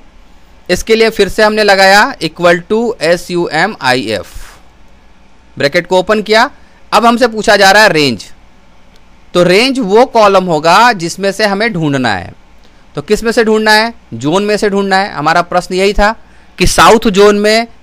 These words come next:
कितने रुपए का मोबाइल सेल हुआ है, तो हमने इसका रेंज बनाया। और इस रेंज में हमें क्या चाहिए? साउथ चाहिए, तो साउथ पे क्लिक किया, कॉमा लगाया। और प्रश्न क्या पूछा जा रहा है?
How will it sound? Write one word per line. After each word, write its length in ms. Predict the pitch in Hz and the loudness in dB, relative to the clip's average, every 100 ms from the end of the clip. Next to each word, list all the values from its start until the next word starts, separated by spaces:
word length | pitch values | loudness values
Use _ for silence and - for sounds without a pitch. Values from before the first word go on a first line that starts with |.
| - | -8
कितने 280 | 160 165 196 | -8 -4 -2
रुपए 240 | 196 202 | 0 0
का 100 | 196 | 0
मोबाइल 280 | 196 190 190 | 0 2 0
सेल 180 | 190 190 | 0 -4
हुआ 140 | 185 190 | -2 -4
है, 140 | 202 - - - - _ | -4 -14 -20 -20 -20 _
तो 60 | - | -6
हमने 240 | 156 175 185 | -4 -2 -4
इसका 280 | 160 - 151 | -4 0 0
रेंज 240 | 147 175 | 0 -4
बनाया। 380 | 175 170 170 190 - - - - - _ | -4 -2 -2 -4 -12 -20 -20 -20 -20 _
और 240 | - 165 - | 0 0 0
इस 220 | 208 262 226 | -6 -4 0
रेंज 280 | 214 208 | 0 0
में 140 | 202 208 | -2 -2
हमें 240 | 196 196 | -2 -4
क्या 180 | 196 190 | 0 0
चाहिए? 360 | 190 202 196 196 | 0 -2 -2 -4
साउथ 480 | - 165 170 202 - | -4 0 0 -2 -4
चाहिए, 320 | 185 175 180 | -2 -2 -4
तो 160 | 185 170 | -4 -6
साउथ 320 | - 151 175 | -2 -2 -2
पे 180 | - 196 | -4 -8
क्लिक 300 | - 190 175 | -6 -10 -8
किया, 320 | 190 190 202 - _ _ _ _ _ _ _ | -2 0 0 -6 _ _ _ _ _ _ _
कॉमा 260 | - 156 165 | 0 2 2
लगाया। 360 | 160 156 156 160 | 2 2 2 0
और 240 | 156 180 202 - | 2 0 0 -2
प्रश्न 260 | 196 202 208 | -2 -2 -4
क्या 180 | 214 202 | 0 0
पूछा 280 | 202 190 196 | -2 -2 2
जा 120 | 190 | 2
रहा 120 | 190 | 2
है? 180 | 202 247 | 2 -2